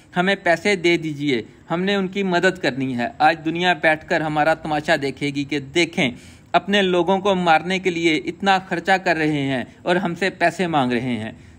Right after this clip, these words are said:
सैलाब मुतासरीन के लिए एक तरफ तो कहानी ये है, अब दूसरी तरफ कहानी क्या है वो भी सुने, फौज क्या करने जा रही है।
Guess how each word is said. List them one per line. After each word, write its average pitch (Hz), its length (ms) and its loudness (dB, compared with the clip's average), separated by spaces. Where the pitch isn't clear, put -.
सैलाब 190 440 4
मुतासरीन 190 640 0
के 196 140 0
लिए 160 320 -2
एक 180 240 -2
तरफ 202 260 -4
तो 202 120 -2
कहानी 175 460 0
ये 165 220 2
है, - 280 -4
अब 175 100 4
दूसरी 185 400 -2
तरफ 196 300 -4
कहानी 165 340 -2
क्या 165 200 2
है 127 220 -4
वो 147 220 -2
भी 185 140 -2
सुने, 147 360 -4
फौज 190 260 0
क्या 196 200 2
करने 160 340 -4
जा 143 180 4
रही 123 280 -4
है। 104 180 -8